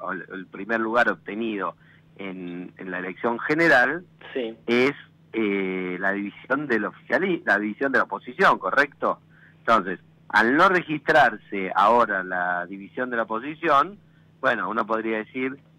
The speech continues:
Speaker 1: en principio, por lo menos, que Javier Milei se encuentra en una posición de mayor fortaleza para salir a buscar los votos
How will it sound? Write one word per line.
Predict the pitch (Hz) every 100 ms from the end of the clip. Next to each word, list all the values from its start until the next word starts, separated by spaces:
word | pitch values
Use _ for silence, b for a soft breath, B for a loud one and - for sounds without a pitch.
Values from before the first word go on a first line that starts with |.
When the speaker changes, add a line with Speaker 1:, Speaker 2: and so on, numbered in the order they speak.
| _ -
Speaker 1:
en | 143 147
principio, | 127 107 107 120 113 98 98
por | 113 127
lo | 135
menos, | 131 113 123 151 - _ _ _ _
que | 135 127 104 92 -
Javier | 87 107 120
Milei | 131 135 127 139
se | 135
encuentra | 104 110 110 104 92
en |
una | 98 98
posición | 104 - - 127 127 139 - b b b b -
de | 113
mayor | 110 110 104 - - 143 151 143 -
fortaleza | 120 117 - 127 139 131 - 131 127 143 - _ _
para | - 104 101
salir | 107 110 120 127
a |
buscar | 123 120 - 120 120 147 _ _ -
los | 107 104
votos | 95 113 120 - 135 135 -